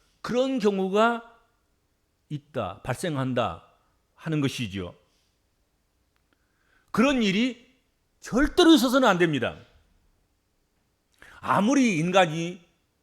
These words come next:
신령하고 아무리 그 인간이 출중한, 탁월한 그런 인격을 갖추고 은사를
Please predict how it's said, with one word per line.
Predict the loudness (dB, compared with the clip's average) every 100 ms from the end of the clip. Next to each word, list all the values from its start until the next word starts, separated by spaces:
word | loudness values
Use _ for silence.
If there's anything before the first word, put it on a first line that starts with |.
| _ -14
신령하고 | -6 0 0 0 -4 -6 -12 -14 _ _ _ _ _ _ _ _ _ _ _ _ -6
아무리 | 0 2 4 2 0 -4 -8 _ _ _ _ _ _
그 | -6 -4
인간이 | 0 4 4 4 -2 -4 -10 _ _ _ _ -8
출중한, | -6 -4 -2 0 0 -2 -6 -18 _
탁월한 | -4 -2 4 4 6 2 0 -6 -18 _ _ _
그런 | 0 2 2 -4 -10 -18 _ _ _ _ _ _ _ _ _ _ _ -6
인격을 | -4 2 4 4
갖추고 | 0 -6 -10 -10 -10 -12 _ _ _ _ _ _ _ _ _ _ _ _ _ -4
은사를 | 0 4 4 4 2 0 -6 -14